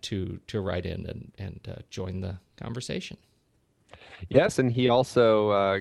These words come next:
Speaker 2: kindly posted over on iTunes, which is fantastic, although it's the U K iTunes.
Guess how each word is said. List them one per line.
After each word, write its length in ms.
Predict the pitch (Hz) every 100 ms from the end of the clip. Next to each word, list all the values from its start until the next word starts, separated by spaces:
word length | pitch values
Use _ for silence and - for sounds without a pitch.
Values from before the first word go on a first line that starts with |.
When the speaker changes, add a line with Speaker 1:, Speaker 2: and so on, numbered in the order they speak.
| 98
Speaker 2:
kindly 460 | - 110 104 107
posted 540 | 104 104 101 - 101 90
over 420 | 104 95 101 98
on 200 | 95 90
iTunes, 540 | 107 101 - 87 82
which 160 | 90 82
is 140 | 82
fantastic, 640 | - 87 82 87 92 - 110
although 300 | 117 127 131
it's 180 | 120 -
the 240 | 120 107 - - 90
U 280 | 101 127 139
K 440 | - 131 123 110 101
iTunes. 640 | 101 95 - 95 87 98